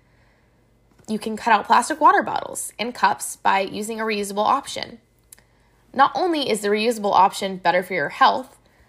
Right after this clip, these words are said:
but who doesn't love a cute Hydro Flask or an adorable coffee tumbler?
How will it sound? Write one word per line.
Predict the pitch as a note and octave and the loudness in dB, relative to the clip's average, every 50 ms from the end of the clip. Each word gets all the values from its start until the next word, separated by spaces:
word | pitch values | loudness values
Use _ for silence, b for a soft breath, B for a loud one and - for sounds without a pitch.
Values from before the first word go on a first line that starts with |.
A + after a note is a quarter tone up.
| b b b - | b b b -2
but | A3 G#3+ G3+ | 0 0 2
who | A3+ D#4+ | 2 4
doesn't | F4+ G4+ F#4+ G4+ F#4 C#4+ | 4 4 4 2 0 2
love | D#4 E4+ E4 | 2 2 2
a | E4+ | 0
cute | E4 - D#4 - - | -2 -2 -2 -2 0
Hydro | - - A3 - C4+ F3+ | 0 0 2 0 -2 -2
Flask | - - - - - - - - | -2 -2 -4 -4 -6 -10 -8 -6
or | - G#3+ G#3+ | -4 -4 -2
an | - G#3+ A3+ | -2 -4 -4
adorable | G#3+ F#3 F3+ F3+ F#3+ G3 F#3+ G3+ | -4 -2 0 0 0 -2 -2 -6
coffee | G3 - F#3 F#3+ F#3+ F#3 | -6 -4 -6 -6 -6 -8
tumbler? | - F3+ D#3 E3+ - - - A#3 | -12 -12 -12 -12 -12 -12 -12 -14